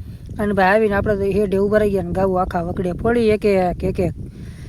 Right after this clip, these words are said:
પછી તો ભાઈ આપણે જ્યાં વસાડે ભેહું બાંધતી ના, અને ભાઈ આવીને જોયું તો ભેહું બાંધતી થઈ ગઈ બંધ. પછી તો હું ભાઈ થોડાક આમ ઉલ્પા તગડી મૂક્યા અને આઈનપા બનાવી નાખી મારા ભાઈએ સા.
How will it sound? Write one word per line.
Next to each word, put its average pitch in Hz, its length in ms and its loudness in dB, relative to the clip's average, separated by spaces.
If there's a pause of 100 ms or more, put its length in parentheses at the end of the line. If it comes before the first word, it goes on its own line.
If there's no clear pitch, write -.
(440)
પછી 277 240 4
તો 277 100 6
ભાઈ 269 120 4
આપણે 262 260 4
જ્યાં 233 180 6
વસાડે 233 320 4
ભેહું 214 320 4
બાંધતી 202 420 2
ના, 214 360 4
અને 196 140 0
ભાઈ 175 140 0
આવીને 190 280 2
જોયું 196 220 2
તો 180 100 -2
ભેહું 180 320 -2
બાંધતી 185 280 -2
થઈ 185 140 -4
ગઈ 175 140 -2
બંધ. 220 420 2 (840)
પછી 214 220 -2
તો 214 100 0
હું 220 100 -2
ભાઈ 208 120 4
થોડાક 208 240 0
આમ 190 160 0
ઉલ્પા 202 220 0
તગડી 220 300 0
મૂક્યા 180 420 -2
અને 160 220 -6
આઈનપા 208 300 0
બનાવી 208 260 0
નાખી 202 240 -2
મારા 175 260 -2
ભાઈએ 165 300 -4
સા. 156 340 -2